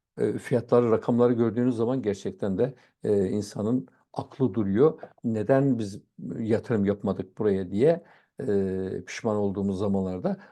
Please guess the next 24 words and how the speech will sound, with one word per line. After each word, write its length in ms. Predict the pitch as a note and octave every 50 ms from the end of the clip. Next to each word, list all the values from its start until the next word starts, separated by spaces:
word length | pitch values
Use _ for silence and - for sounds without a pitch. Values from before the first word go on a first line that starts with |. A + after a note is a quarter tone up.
| _ -
olacak. 380 | A#2 G2 F#2+ F#2 D#3+ F3+ F3+ - _ _ _ _ _ _ _ _ _ _ _ -
E, 320 | A2+ G#2 G2 F#2+ F#2 F#2+ G2 - - - _ _ _ _ _ _ _ _ _ _ -
bu 160 | B3 C4 B3+
videomuzu 600 | A3 F3+ B2 G#2 A2+ G#2+ F#2+ F#2+ F2 F2 G2 F2
da 60 | G2+ G2
arkadaşlar 720 | F#2+ F#2 - G2+ F#2+ G2 F#2+ - - F#3+ G3 G3+ - - _ _ _ _ _ _ _ _
böylece 720 | - A#2 G#2 A#2+ F3+ F#3 E3+ B2+ A2+ G2+ F2+ G#2+ G2 - - -
bitireceğim. 800 | - A2+ G#2 G#2 - - A#2+ G#2+ F#2+ F2 A#2+ C3+ E3+ G3 - - _ _ _ _ _ _ _ _ - B2
E, 360 | A2 G#2 G2+ G2 G2 F#2+ G2 F#2+ G2+ G#2
bir 120 | B2+ C3
dahaki 380 | D3+ E3 F3 F3+ F3+ - - F#3
videoda, 640 | E3+ C#3 G#2 G#2 G2+ G2 - - E3+ G#3+ C4 - _ _ _ _ _ _ _ _ _
e, 240 | A#2+ B2 C3 - -
fonların, 800 | - - _ - - E3 E3 D#3 C#3 B2 G#2+ A#2 D3+ F#3+ - - _ _ _ _ _ -
bu, 420 | G#2+ A2+ A#2 A2 G2+ - - _ _
e, 360 | B2+ A2 G#2 G#2 G2+ F#2+ F#2+
tefas'ın 600 | - - E3+ - - A#2+ - - - A#2+ F#3 - - _ _ _ _ _ _ -
biraz 460 | A2+ B2+ F3 G3+ F#3+ E3 C#3 A#2 G2+
daha 140 | A2 G#2+ A2+
sepetlerin 800 | A2 - - - - - - B2+ B2 - - A#2+ B2 C3 C3+ -
içerisine 500 | - - - G2+ F#2 - - G2+ G2 G2
girerek 480 | F#2+ D#3 D3 A#2+ G2+ A#2 E3+ F3+ - _ _ - _ _ _ _
yeni 280 | B2 C#3 D3 C3+ B2 G#2+
bir 240 | A2+ G2 - -